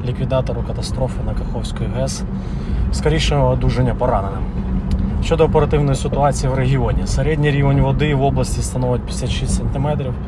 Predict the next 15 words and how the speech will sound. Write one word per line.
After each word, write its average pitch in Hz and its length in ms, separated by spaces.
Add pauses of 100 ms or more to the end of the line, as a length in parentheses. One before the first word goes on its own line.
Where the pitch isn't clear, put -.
(440)
Вода 135 180
вже 131 240
відступила 131 580
від 120 160 (220)
тридцяти 139 480
двох 123 260 (120)
населених 120 540
пунктів 139 380
Херсонщини. 113 680 (560)
Підтопленими 139 600
залишаються 131 680
Херсон, 131 560
Новогреднєво 123 680
та 123 100
Благодатівка. 117 960